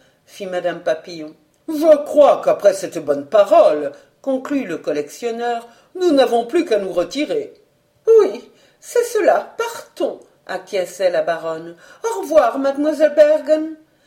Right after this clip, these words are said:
Et en tête de linotte qu'elle était, madame Papillon ajouta : « Cette pauvre Simone, vous lui direz mille choses aimables de notre part. Espérons que ce ne sera rien. Au revoir, monsieur de Thouars, monsieur Chantecoq,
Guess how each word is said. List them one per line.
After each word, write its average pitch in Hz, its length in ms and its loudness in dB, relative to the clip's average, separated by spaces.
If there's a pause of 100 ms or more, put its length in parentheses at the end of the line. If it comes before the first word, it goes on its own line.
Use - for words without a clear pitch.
(200)
Et 226 260 -2
en 226 160 -8
tête 330 360 -6
de 202 160 -8
linotte 202 640 -6
qu'elle 160 180 -6
était, 294 360 2 (280)
madame 269 360 -4
Papillon 240 500 -2
ajouta : « 190 580 -4 (260)
Cette - 520 -6
pauvre 277 580 0
Simone, 277 720 -6 (260)
vous 294 160 -2
lui 285 220 0
direz 277 280 -4
mille 240 220 -8
choses 285 520 -2
aimables 269 600 -2
de 262 80 -8
notre 262 380 -6
part. 277 560 -4 (260)
Espérons 302 500 -6
que 277 140 -10
ce 262 140 -10
ne 240 80 -8
sera 240 360 -8
rien. 240 400 -8 (800)
Au 440 140 -4
revoir, 277 420 2
monsieur 262 360 -4
de 302 120 -4
Thouars, 294 560 -2 (220)
monsieur 294 320 -4
Chantecoq, 285 720 -4